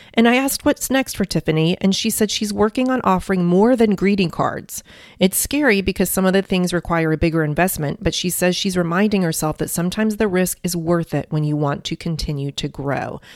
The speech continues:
So Tiffany, I am wishing you all the best. Next up is Chastity Dotson, who I spoke with on episode sixty-six.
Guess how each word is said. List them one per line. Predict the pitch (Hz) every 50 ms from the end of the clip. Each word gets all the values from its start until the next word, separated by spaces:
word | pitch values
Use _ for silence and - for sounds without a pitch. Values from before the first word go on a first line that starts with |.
| - - - - - _
So | - - - 175
Tiffany, | 165 - - 170 - 180 175 175 170 -
I | - 160
am | 160 156 156
wishing | 156 151 - - 151 151
you | 151 151 - -
all | 147 135 135
the | 135 135
best. | - - - - - - - - - - - _ _ -
Next | 180 208 269 294 - - -
up | 220 226 220
is | - 160 156 -
Chastity | - - - 165 156 160 - - - 214 233 240 226
Dotson, | 208 196 180 165 165 - - - 139 90 82 90 160 165 175
who | 160 165 170 170
I | 147 160
spoke | 160 - - 156 151 -
with | 190 190 -
on | 180 175 -
episode | 165 151 - 160 - - 156 143 139
sixty-six. | - - - 156 - - - - 247 277 - - 180 190 - - - - -